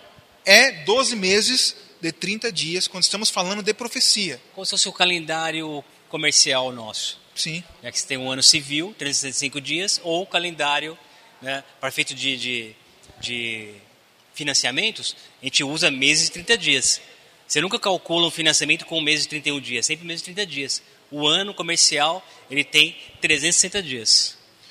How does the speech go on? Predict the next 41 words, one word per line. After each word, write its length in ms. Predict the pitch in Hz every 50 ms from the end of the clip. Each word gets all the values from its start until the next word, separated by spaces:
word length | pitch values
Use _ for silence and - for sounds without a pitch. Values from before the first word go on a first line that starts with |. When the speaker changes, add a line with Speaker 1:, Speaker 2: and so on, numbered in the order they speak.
| - - - -
Speaker 1:
É, 100 | 285 214
tanto 200 | - 220 220 -
que, 420 | - 254 233 202 160 147 139 - - - - - -
é, 100 | 170 160 156
por 120 | - 185
exemplo, 160 | 180 165 156
sabe 100 | 202 247
por 60 | - -
que 60 | 226
que 80 | - 208
existe 220 | 185 196 - 190
o 40 | 160
décimo 260 | 170 165 - 170 156
terceiro? 580 | - 151 143 - - - 220 247 220 156 123 - - - - _ - - _ _ _ _ - - - _ _ _ _ _ _
Por 60 | -
causa, 220 | - 175 175 180 -
também 220 | - 190 196 208
já 100 | 208 220
por 60 | 208
causa 180 | - 240 262 277
disso. 240 | - 269 240 - 220
É 60 | 190
tipo, 320 | - - 202 - 240 202
é 60 | 202 196
uma, 200 | 208 240 240 202
é 80 | 208
meio 200 | 196 208 233 247
que 120 | - - 247
um 60 | 269
ajuste. 640 | 311 294 190 160 185 247 294 - - - - 131 - - - - - -
Por 60 | 220
exemplo, 360 | 202 202 185 156 - 143 143 -
o 60 | 180
seu 140 | - - 269
salário 320 | - - 208 208 254 262
é 40 | 220
pago 220 | - 208 220 226 208
baseado 320 | 240 233 190 208 214 240
em 60 | 262
trinta 340 | - - 240 294 294 381 370
dias. 440 | 247 208 233 226 175 - - -